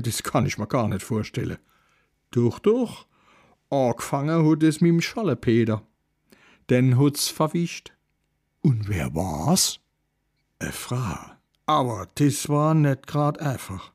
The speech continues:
Bissel kompliziert. Die Blumefrau, die war's. Ha, die haben mal was gehabt miteinander. Eine Affäre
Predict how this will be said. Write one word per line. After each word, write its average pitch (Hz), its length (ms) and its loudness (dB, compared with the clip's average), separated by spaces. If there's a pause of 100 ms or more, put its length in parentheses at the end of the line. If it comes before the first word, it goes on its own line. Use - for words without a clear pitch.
(400)
Bissel 160 360 4
kompliziert. 160 920 2 (420)
Die 127 120 8
Blumefrau, 123 800 2 (100)
die 147 160 4
war's. 123 520 -2 (480)
Ha, - 200 0 (200)
die 139 140 2
haben 123 340 2
mal 127 180 2
was 117 200 -2
gehabt - 340 -4
miteinander. 113 600 2 (760)
Eine - 240 -10
Affäre - 1000 -6